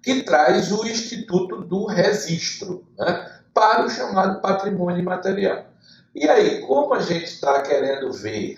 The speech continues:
né, salvaguarda, de pres-, salvaguarda, de preservação, de proteção, de uma prática, né, ah, e de patrimonialização de uma prática, de uma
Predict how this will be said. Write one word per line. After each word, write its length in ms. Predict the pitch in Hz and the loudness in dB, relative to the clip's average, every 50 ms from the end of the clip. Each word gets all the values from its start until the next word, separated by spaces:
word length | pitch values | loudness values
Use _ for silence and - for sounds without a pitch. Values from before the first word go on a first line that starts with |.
| - - | -10 -4
né, 300 | 104 117 143 175 185 190 | 0 2 4 4 4 4
salvaguarda, 1080 | - - - 120 127 131 127 127 110 92 98 110 120 123 123 - - - - - - - | 2 0 2 2 4 4 4 2 0 0 2 4 6 6 6 6 4 0 -4 -8 -12 -14
de 100 | - - | -16 -16
pres-, 300 | - - 127 127 120 - | -6 -2 -2 -2 0 0
salvaguarda, 960 | 123 123 131 131 131 123 - 98 107 120 123 123 120 120 - - - - - | 0 0 2 2 0 0 0 0 2 4 6 6 6 4 2 -2 -8 -12 -16
de 80 | - - | -18 -16
preservação, 1160 | - - 131 131 117 - 131 131 127 131 127 117 - - - - 120 131 123 120 110 104 - - - - - _ _ | -10 -6 -4 -4 -2 -2 -2 -2 0 0 -2 -4 -4 -4 -6 -4 -2 0 0 0 -2 -2 -6 -12 -18 -20 -20 _ _
de 200 | - 180 202 202 | -4 -4 -2 -2
proteção, 1000 | - - - - - 180 175 160 - - - - 139 131 127 117 110 101 - - - - - _ _ | 2 4 4 4 4 4 2 0 0 -2 -2 0 2 2 4 2 2 -2 -4 -8 -16 -20 -20 _ _
de 180 | - - 175 185 | -8 -4 -2 -2
uma 480 | 190 202 220 240 233 220 - - - - | 0 0 2 2 2 2 0 -4 -2 0
prática, 680 | - 135 131 123 - - - - - - - - - - - - - - | 2 4 4 4 4 2 0 -4 -8 -10 -8 -8 -8 -8 -8 -10 -8 -4
né, 480 | - - - - 185 190 - - - - _ _ _ _ - - | 0 2 4 4 4 2 2 -2 -6 -14 _ _ _ _ -2 2
ah, 640 | 131 135 135 135 135 135 135 135 135 131 127 - - 170 | 4 6 6 8 8 8 8 8 8 6 6 4 4 2
e 60 | 180 | 2
de 160 | 175 170 175 | 2 2 2
patrimonialização 1300 | - 156 - - 160 160 151 156 156 156 151 147 151 143 143 139 143 135 123 - - 127 120 120 117 113 | 4 4 4 4 2 0 -2 -2 -4 -4 -2 -2 -2 -2 0 2 2 2 2 2 0 -2 -2 -2 -4 -6
de 100 | 113 - | -8 -8
uma 280 | - - 170 160 - - | -6 -2 -2 -2 -2 0
prática, 480 | - 127 127 123 - - - - 107 | 2 2 4 4 2 0 -2 -6 -10
de 200 | 101 101 - 135 | -10 -10 -10 -12
uma 400 | - - 170 160 160 - - - | -8 -6 -4 -4 -4 -6 -12 -18